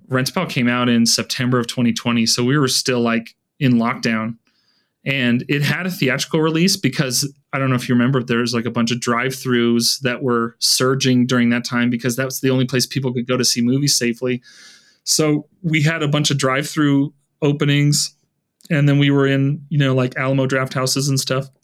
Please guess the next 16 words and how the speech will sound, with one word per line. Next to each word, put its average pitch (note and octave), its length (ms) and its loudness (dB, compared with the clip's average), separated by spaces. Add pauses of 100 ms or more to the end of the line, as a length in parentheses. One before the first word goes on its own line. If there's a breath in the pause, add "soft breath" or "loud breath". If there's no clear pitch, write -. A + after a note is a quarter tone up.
So D3+ 200 0
I D#3 60 0
think A3+ 140 2
we G#3+ 80 4
had, F3 100 2
like, D3 140 2
sixty - 360 0
screens, C#3 600 0 (560 loud breath)
and D3+ 140 2
we D#3 60 4
didn't F3+ 180 4
make C#3+ 240 -4 (100)
any E3 180 0
money. A2+ 360 2
Like, A#2+ 340 -4 (160)
n-, C#3 160 -2